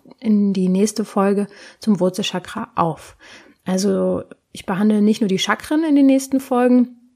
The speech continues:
sondern auch immer die daraus resultierenden Blockaden und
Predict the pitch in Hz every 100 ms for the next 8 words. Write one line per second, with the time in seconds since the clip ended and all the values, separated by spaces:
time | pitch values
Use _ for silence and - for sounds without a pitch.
0 | _ _ _ - 214 190 185 175 208 202
1 | 196 190 190 190 220 196 190 - 202 196
2 | 180 - 202 180 185 185 180